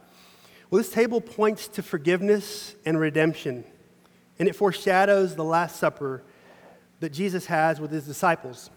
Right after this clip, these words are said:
You remember that Judas was at that table. It looks forward to the wedding feast of the Lamb described in Revelation. It points to Jesus. David says,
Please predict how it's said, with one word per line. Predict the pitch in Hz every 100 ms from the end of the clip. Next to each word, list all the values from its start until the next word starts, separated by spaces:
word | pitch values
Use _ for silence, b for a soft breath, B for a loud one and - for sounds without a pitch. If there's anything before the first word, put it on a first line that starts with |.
| _ _ _
You | 151 175
remember | 180 190 185
that | 160 147
Judas | 139 190 175 151
was | 139
at | 147 156
that | 135
table. | 170 165 147 131 - _ _ _ _ _ _ _ _ _ b b b b b
It | 190
looks | 196 233 -
forward | - 214 196 151 143 - -
to | 165
the | 160
wedding | 170 185 185
feast | - - 156 131 - - - _ -
of | 151
the | 147
Lamb | 156 170 151 123 120 -
described | 147 - 170 160 151
in | 151
Revelation. | 147 143 139 - 123 113 _ _ _ _ _ _ _ _ _ _ _ _ _ _ _ _ _ _ _ -
It | 175
points | - 190 185
to | - 143
Jesus. | 139 165 123 - - - _ _ _ _ _ b b b b b
David | 196 202 202
says, | 214 185 160 -